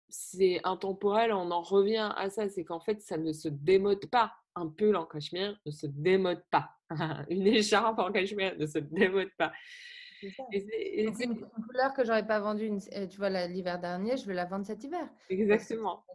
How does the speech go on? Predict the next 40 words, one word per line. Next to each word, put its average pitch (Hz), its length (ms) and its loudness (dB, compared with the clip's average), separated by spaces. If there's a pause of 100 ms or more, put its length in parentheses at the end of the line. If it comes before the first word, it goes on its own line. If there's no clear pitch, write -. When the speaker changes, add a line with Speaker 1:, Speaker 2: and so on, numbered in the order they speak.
Speaker 2:
quelque 190 120 -20
chose 190 140 -18
de 185 80 -8
personnel, 226 600 -8
tout 220 140 -16
à 247 100 -10
fait. - 220 -16 (1080)
Speaker 1:
Et 196 100 0
c'est 214 180 -2
peut-être 302 460 -2
là 247 560 4
où, 247 560 0
euh... 185 720 0 (380)
La, 190 360 -2
la 190 220 4
question, 220 880 -4
euh, 165 320 -4
qui 196 140 -6
se - 220 -12
pose 180 520 2
aussi 190 420 0
sur 175 240 -8
notre 156 340 -8
manière 175 420 -2
de 165 120 0
consommer, 196 880 -2
euh, 180 120 -4 (240)
et 190 140 4
de 165 120 0
revenir 196 840 0
à 160 260 -2 (520)
un 185 120 2
sens 214 380 0
commun 226 360 2
aussi 208 420 0
de, 175 320 2
de 160 180 0
la 156 160 2
manière, 190 520 0
euh, 156 260 2